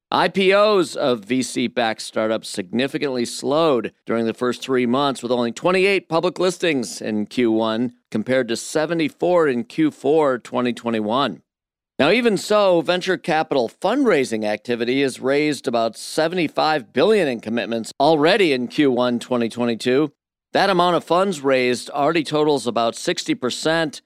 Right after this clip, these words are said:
of all of twenty twenty-one's total year record of a hundred and thirty-two billion.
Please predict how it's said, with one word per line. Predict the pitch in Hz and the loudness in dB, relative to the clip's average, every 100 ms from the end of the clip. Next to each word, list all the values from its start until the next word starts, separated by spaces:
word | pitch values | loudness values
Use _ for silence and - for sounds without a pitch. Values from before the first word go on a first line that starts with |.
| - | -6
of | - - | -6 -4
all | 147 165 214 156 | 0 2 2 2
of | 107 - | 0 -4
twenty | - 135 131 | -6 -4 -4
twenty-one's | 113 127 120 117 123 123 - | -4 -4 -2 -2 -2 -4 -8
total | 135 139 135 131 | -2 0 0 0
year | 131 | 0
record | 131 127 165 156 127 | 0 0 0 0 -2
of | 113 | -2
a | 113 | -2
hundred | 131 135 | -2 -2
and | 123 120 | -4 -2
thirty-two | 147 139 120 190 | 0 -2 -2 -2
billion. | 185 160 120 95 | 0 0 0 -4